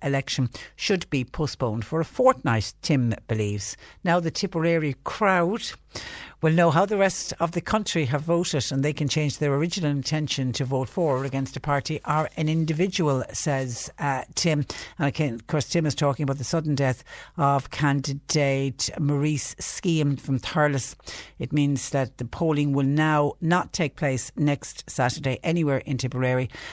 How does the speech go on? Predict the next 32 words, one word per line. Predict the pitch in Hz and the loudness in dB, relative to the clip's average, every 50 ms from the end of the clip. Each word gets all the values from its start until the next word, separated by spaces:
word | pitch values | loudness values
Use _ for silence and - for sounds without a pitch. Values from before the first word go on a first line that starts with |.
| - - | -10 -4
They're | - 160 | -2 -2
talking | 147 - - 208 220 226 240 - - 285 254 247 - - | -2 0 2 4 4 4 4 2 0 -2 -2 -2 -2 -2
about | 190 170 190 175 175 175 160 | 0 2 4 4 4 2 0
it | 151 151 - | -2 -4 -4
being | - 170 160 165 156 | -2 0 2 2 2
delayed | 151 151 151 156 156 156 156 156 139 - - - | 2 2 2 2 2 2 2 0 -2 -4 -4 -4
until | 160 160 147 - - 175 160 151 | -2 -2 0 0 0 0 0 0
the | 151 143 | 0 -2
following | - - - - - - - 196 202 208 220 226 226 226 226 233 233 233 233 233 233 226 208 - - _ | -2 -6 -12 -20 -6 -2 2 4 4 4 4 2 2 0 0 0 -2 0 0 0 0 -2 -2 -6 -12 _
Saturday, | - - - 220 208 202 - 226 202 - 220 214 208 214 214 - _ _ - - - - - - _ | -8 -2 0 0 0 0 0 -4 -4 0 2 2 2 0 -2 -6 _ _ -20 -20 -20 -20 -20 -20 _
February | - - - 190 180 185 175 175 170 175 175 170 170 175 175 | -6 0 2 2 2 2 2 2 4 4 4 4 2 2 0
the | 170 170 180 170 165 160 | 0 0 0 0 0 0
thirteenth, | - - - - - 208 202 - - 214 196 180 - | -2 -4 -4 -2 0 0 0 0 -2 -2 -2 -2 -4
even | - - - 107 110 | -8 -10 -6 -4 -2
though | 175 - | -2 -2
I | - 196 226 | -2 -2 -4
can't | - - - - - 208 196 190 175 - | -4 -4 -6 -6 -4 -2 -2 -2 -2 -4
see | - - 208 196 185 | -4 -2 -2 0 -2
it, | 175 - - - - - | -2 -4 -8 -10 -10 -8
or | - 190 | -6 -6
is | 156 - | -2 0
that | 190 170 | 0 0
a | 165 | 0
Friday? | - - 190 165 160 160 156 151 | 0 0 2 2 2 2 2 -2
February | - - 160 165 165 147 | -2 -2 -2 -2 -4 -4
the | 151 | -4
thirteenth | 127 - 147 143 - - 156 143 - | -2 -2 -2 -2 -2 -2 -4 -4 -2
is | 135 | -4
a | 131 | -4
Friday, | - - 151 147 147 143 | -2 0 2 2 2 2
I | 135 | 0
think. | 147 139 | 0 -2